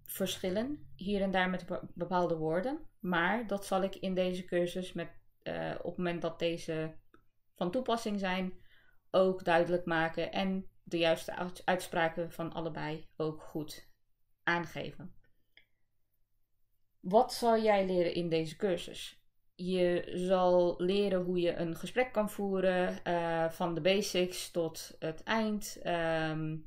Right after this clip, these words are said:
aan het eind van deze cursus kan jij hopelijk een normaal gesprek voeren met iemand die Desi is. Dus iemand die Urdu Hindi spreekt.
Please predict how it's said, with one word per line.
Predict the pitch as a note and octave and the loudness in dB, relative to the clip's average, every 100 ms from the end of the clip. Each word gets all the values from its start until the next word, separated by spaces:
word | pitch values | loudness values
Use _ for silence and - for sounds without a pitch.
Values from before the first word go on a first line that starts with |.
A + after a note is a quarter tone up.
| - - - _ _ - | -14 -20 -20 _ _ -6
aan | A#3+ | -4
het | F4 | 2
eind | G3 G3 | 4 4
van | - F#3+ | 0 2
deze | F#3 F#3 - | 2 0 -2
cursus | - G3 F#3+ F3+ E3+ | 0 0 0 -4 -6
kan | - E3 | -2 0
jij | F3+ F#3 | 0 2
hopelijk | F#3+ A#3 - F3 G3 - - _ - - - _ _ | 2 2 2 0 0 -2 -16 _ -20 -20 -20 _ _
een | G3 | 2
normaal | G#3 G3+ F#3 | 4 4 2
gesprek | - - F#3+ F#3+ | -2 -2 -2 -2
voeren | - F3+ F3+ | 2 2 2
met | F3+ | -2
iemand | - D#3+ E3+ F#3 - D3+ | -4 -4 -2 -4 -6 -6
die | E3 E3 F3 G#3 - _ _ _ _ _ | -4 -4 -6 -10 -16 _ _ _ _ _
Desi | D#3 F#3 F3+ - | -2 2 2 0
is. | - C#3+ D3+ - - | -8 -8 -8 -12 -10
Dus | D#3+ D#3+ | -8 -6
iemand | - F3 E3 E3 D3+ | -4 -2 -2 -4 -6
die | D#3 D3+ - | -6 -6 -4
Urdu | E3+ D3+ D#3+ | -4 -2 -4
Hindi | E3 D#3+ D3+ | -2 -4 -6
spreekt. | - - - - | -8 -8 -8 -12